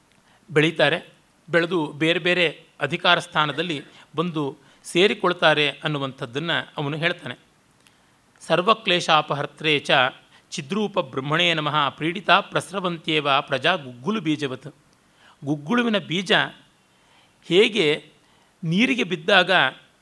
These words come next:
ಅದು ತಳಮಳಗೊಳ್ಳುತ್ತದೆಯೋ ಆ ರೀತಿಯಲ್ಲಿ ಜಗತ್ತೇ ಇವರ ಪ್ರವಾಹಕ್ಕೆ ಬಿದ್ದು ಒದ್ದಾಟ ಮಾಡುವಂತೆ ಆಗ್ಬಿಡ್ತು. ಇವರೆಲ್ಲರೂ ಕೂಡ ತಮ್ಮ ಒಂದು ಅವತಾರಕ್ಕೆ ಕಾರಣನಾದಂಥ ಕಲಿಪುರುಷನನ್ನು ತುಂಬ ಕೊಂಡಾಡ್ತಾರೆ. "ಇತ್ಯಾದಿ ಸ್ತೋತ್ರ ಮುಖರಃ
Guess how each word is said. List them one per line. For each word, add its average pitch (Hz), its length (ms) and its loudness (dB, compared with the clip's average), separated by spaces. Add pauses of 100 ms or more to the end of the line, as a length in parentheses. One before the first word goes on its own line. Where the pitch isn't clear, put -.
(420)
ಅದು 156 340 -2
ತಳಮಳಗೊಳ್ಳುತ್ತದೆಯೋ 160 1120 0 (260)
ಆ 143 160 4
ರೀತಿಯಲ್ಲಿ 185 680 -2
ಜಗತ್ತೇ 147 540 -2
ಇವರ 165 340 2
ಪ್ರವಾಹಕ್ಕೆ 165 600 0
ಬಿದ್ದು 143 340 -4
ಒದ್ದಾಟ 135 420 0
ಮಾಡುವಂತೆ 135 500 -6
ಆಗ್ಬಿಡ್ತು. 135 640 -6 (1040)
ಇವರೆಲ್ಲರೂ 233 480 4
ಕೂಡ 208 200 2 (640)
ತಮ್ಮ 175 440 4 (480)
ಒಂದು 165 200 0
ಅವತಾರಕ್ಕೆ 180 840 2
ಕಾರಣನಾದಂಥ 156 680 2
ಕಲಿಪುರುಷನನ್ನು 165 760 -4
ತುಂಬ 151 260 -6
ಕೊಂಡಾಡ್ತಾರೆ. 156 680 0
"ಇತ್ಯಾದಿ 160 540 2
ಸ್ತೋತ್ರ 165 440 -6
ಮುಖರಃ 165 500 -2